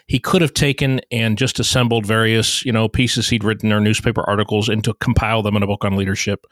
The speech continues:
and it would have been decent, but this isn't that. He wrote, he took a thought and developed it over the course of a whole book. It's got twenty-five chapters.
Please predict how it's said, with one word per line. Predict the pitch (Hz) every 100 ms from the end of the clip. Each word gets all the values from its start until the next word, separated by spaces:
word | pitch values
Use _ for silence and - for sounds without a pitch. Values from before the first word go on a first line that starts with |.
| - - - - -
and |
it | 185
would | 170
have | 143
been | 143
decent, | 113 110 - 117 -
but | - 120 113 - -
this | 135 120
isn't | 131 120 113
that. | 107 110 110 - -
He | 131
wrote, | 107 120 131 113
he | 135
took | - -
a | 110
thought | - - 147 98 - _ - - - -
and | 110 107
developed | 104 120 127 127
it | 110
over | 104
the | 104
course | - 123 107 117
of |
a | 101
whole | 120 104
book. | 95 -
It's |
got | - -
twenty-five | 143 131 131
chapters. | - 120 - 127 -